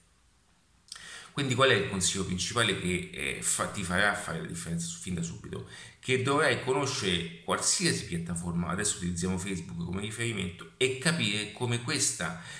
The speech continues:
qual è il suo principio funzionale della stessa. Che cosa voglio dire? Che se la piattaforma ha un principio di, eh, anche di,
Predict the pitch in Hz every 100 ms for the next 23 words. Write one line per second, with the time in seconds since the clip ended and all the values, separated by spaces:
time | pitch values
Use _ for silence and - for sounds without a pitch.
0 | - - 131 110 98 - 113 113 113 -
1 | 90 87 95 92 101 85 85 170 - -
2 | - - - - - - - - - 143
3 | 117 98 92 87 85 85 87 139 - 170
4 | 127 104 - 95 110 117 104 95 90 87
5 | - - 123 120 - - 104 95 87 95
6 | - 117 104 90 98 87 85 - 95 90
7 | 87 101 139 - 95 95 92 87